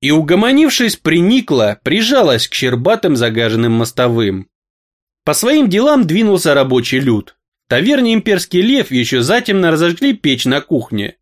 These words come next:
Фес окончательно стряхнул с себя жалкие остатки дозволенного ему подобия сна.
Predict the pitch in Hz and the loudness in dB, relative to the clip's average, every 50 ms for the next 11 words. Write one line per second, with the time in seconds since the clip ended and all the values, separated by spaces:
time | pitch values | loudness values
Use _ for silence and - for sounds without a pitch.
0 | _ _ _ _ _ _ _ _ _ _ _ _ _ - 262 302 262 - - - | _ _ _ _ _ _ _ _ _ _ _ _ _ -2 0 0 0 -2 -4 -6
1 | 135 131 - 175 185 - 294 269 - 247 233 214 - - 226 220 220 - 208 180 | -6 -4 -2 -2 -2 -2 -2 -2 0 0 0 -2 -2 -2 -4 -4 -2 0 0 0
2 | 143 120 120 - 127 117 110 107 107 120 117 117 113 131 120 117 107 - 120 117 | 0 0 -2 -4 -4 -2 0 0 0 -2 -2 -2 -2 -2 -2 -2 -2 -2 -2 -2
3 | 120 120 - - 233 240 240 - - 285 131 131 131 135 180 220 285 269 226 190 | -2 -4 -2 -2 -2 -2 -2 -2 -4 -2 0 0 0 0 0 0 0 2 2 2
4 | 170 143 127 120 113 117 123 143 196 220 202 151 120 117 123 113 107 117 117 117 | 2 2 2 0 0 0 0 0 0 0 0 -2 -2 0 -2 -2 0 0 0 -2
5 | 117 - - 123 113 107 98 101 | -2 -4 -2 -2 -2 -2 -2 -4